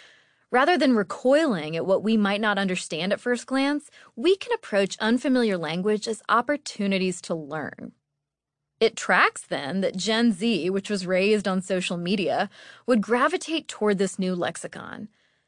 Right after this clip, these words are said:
Today's gender-neutral generation envisions identities as flexible constellations in a dazzlingly infinite universe.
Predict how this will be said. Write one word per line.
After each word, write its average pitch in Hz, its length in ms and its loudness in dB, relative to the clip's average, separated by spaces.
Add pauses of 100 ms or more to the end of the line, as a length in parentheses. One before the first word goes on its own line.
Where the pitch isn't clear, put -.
(200)
Today's 302 380 2
gender-neutral 233 800 2
generation 185 760 -2
envisions 294 640 2
identities 226 720 0
as 233 320 2
flexible 370 640 0
constellations 226 1120 -2
in 175 100 -10
a 170 60 -12
dazzlingly 240 880 2
infinite 185 560 -2
universe. - 680 -10